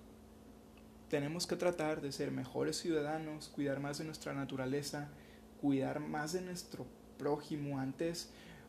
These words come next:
un abrazo lo veíamos como un acto físico X que le puedes dar a cualquiera. Y sí, es la idea dárselo a cualquiera porque tienes que tratar al prójico, al prójico, menso, <laughs> al prójimo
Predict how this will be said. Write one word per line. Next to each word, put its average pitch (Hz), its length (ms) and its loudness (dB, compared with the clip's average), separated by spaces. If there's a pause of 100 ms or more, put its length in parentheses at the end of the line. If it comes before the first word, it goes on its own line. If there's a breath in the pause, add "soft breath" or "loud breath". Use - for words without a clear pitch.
un 143 160 2
abrazo 147 460 2
lo 156 180 4
veíamos 139 1200 0 (920)
como 139 240 2
un 131 160 2
acto 139 320 -2
físico 151 560 0
X 143 580 0
que 131 460 -2
le 131 120 -2
puedes 143 520 -2
dar 139 160 0
a 151 120 -2
cualquiera. 147 720 0 (680 loud breath)
Y 143 100 4
sí, 190 360 2
es 180 160 4
la 202 80 4
idea 147 280 2
dárselo 147 400 2
a 175 80 0
cualquiera 143 520 2
porque 139 240 -4
tienes 139 300 -4
que 147 80 0
tratar 151 380 -2
al 151 120 0
prójico, 151 600 -2 (220)
al 139 100 0
prójico, - 540 0
menso, 143 460 2
<laughs> - 60 0
al 160 180 4
prójimo 175 640 4